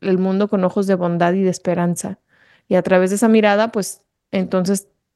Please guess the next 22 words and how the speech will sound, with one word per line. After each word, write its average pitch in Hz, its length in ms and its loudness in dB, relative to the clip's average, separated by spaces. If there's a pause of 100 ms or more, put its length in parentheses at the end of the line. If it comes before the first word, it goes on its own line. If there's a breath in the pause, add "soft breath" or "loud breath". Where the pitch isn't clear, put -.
(520)
ya 175 220 0
con 190 160 0
nuestra 180 260 -2
mente 180 260 -2
adulta 202 320 0
también 175 280 -2
se 190 100 -2
nos 185 140 -4
ocurren 180 320 -4
maneras 180 400 0
innovadoras 170 540 0
de 196 60 -2
intervenir 170 540 0
en 233 80 2
la 185 100 0
realidad 175 420 0
para 180 200 0
transformarla 175 640 0
en 180 80 2
algo 175 220 2
bello, 180 260 2
¿no? 202 200 -6